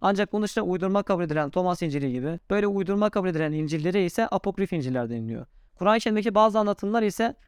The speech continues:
kanonik İncil'lere uyum sağlamak yerine daha çok apokrif İncil'lere uyum sağlıyor. Mesela Hazreti İsa'nın beşikteyken konuşması. Bu olay mesela kanonik İncil'lerde geçen bir ifade değil. Daha çok apokrif İncil'lerde geçiyor. Thomas İncil'inde geçiyor mesela. Veya Hazreti Yusuf öyküsü.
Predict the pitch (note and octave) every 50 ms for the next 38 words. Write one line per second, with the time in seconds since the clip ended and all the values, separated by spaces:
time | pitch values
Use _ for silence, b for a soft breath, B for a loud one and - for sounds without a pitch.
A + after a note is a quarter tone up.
0 | _ _ - F#3 F#3 F#3+ G3+ A3+ A3 - A3+ G3+ F3+ F3 F3 E3 D#3 D#3+ F#3 G#3
1 | G#3+ - A3 G3+ F#3+ F#3+ F#3 E3+ E3+ - D3 C#3+ D#3+ F3 G#3 A#3+ C4+ - _ F#3
2 | F#3+ G#3+ G#3+ - A#3+ - A3 G3 - G#3 G3 - A3+ - A3 G3 F3 F3 E3 F#3
3 | F#3 F3+ E3 D3 C3+ - C3 A#2+ A2+ A2+ A#2 A#2 - - _ - - F3+ F#3+ -
4 | G#3 F#3 F#3+ F#3 F#3+ F3 G3+ G3 G#3 F#3 E3 - G3 F#3+ F#3 F#3 - F#3 E3+ F#3+
5 | F3+ - - G3+ F#3 - F#3+ F3 E3+ - F3 E3 - - C3 B2+ - _ D3+ F3
6 | F#3 F#3 F#3 F#3 F#3 F#3 F3 F#3+ F3+ F3 - F3+ E3 E3+ F3+ F#3 F3 - F#3 D#3+
7 | E3 D#3 E3+ E3+ E3+ F#3 E3+ E3 - F#3+ F3+ F3 E3+ D#3+ - - D3+ D#3 F#3+ G3
8 | F3 D#3+ C3 A#2+ - - _ - - E3+ F3+ - G#3+ - - F#3 - G3 F3 F#3
9 | G3+ - G3 F3 D#3+ D3+ D#3 D#3 D3 D3+ C3 A#2 G#2+ - A#2+ A2+ - E3 D#3 D#3
10 | D3 D3+ D3 C#3 C#3+ C#3+ D3+ C#3+ A#2+ A2 - - A#2+ C#3 D3+ - D#3 D3 E3+ F#3
11 | - b b b b b - F3 G3+ F#3+ F#3 F#3+ F#3+ F3 G3+ F#3 G#3 F#3+ E3 -
12 | F#3 - G3 E3+ C#3+ - B2+ - - A#2+